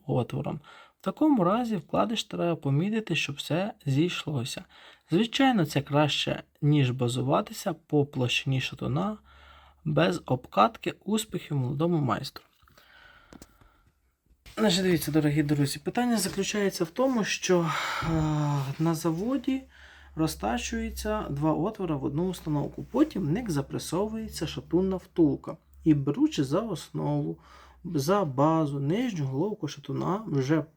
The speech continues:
розтачується втулка верхньої головки шатуна. Е, але не на всіх шатунах. Тобто бувають такі моменти, що нижня головка, е, нижня головка з верхньою несоосна.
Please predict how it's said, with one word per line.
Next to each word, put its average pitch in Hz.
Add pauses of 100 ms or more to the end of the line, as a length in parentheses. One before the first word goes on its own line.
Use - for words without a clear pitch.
(200)
розтачується 175
втулка 220 (440)
верхньої 156
головки 147
шатуна. 143 (720)
Е, 160 (260)
але 185
не 311
на 180
всіх 240
шатунах. 156
Тобто 139
бувають 262
такі -
моменти, 233
що -
нижня 170
головка, 151
е, 147
нижня 156
головка 185
з 143
верхньою 147
несоосна. 147